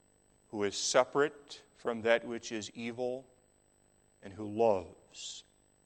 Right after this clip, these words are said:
that which is pure.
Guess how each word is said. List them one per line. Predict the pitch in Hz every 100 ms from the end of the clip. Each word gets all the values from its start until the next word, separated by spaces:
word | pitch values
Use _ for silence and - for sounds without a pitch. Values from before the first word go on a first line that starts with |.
| _ _ _ _ -
that | 104 104
which | 107 107 117
is | 104 104 101 - - - - _ _ _ _ _ _ _ -
pure. | - 113 92 85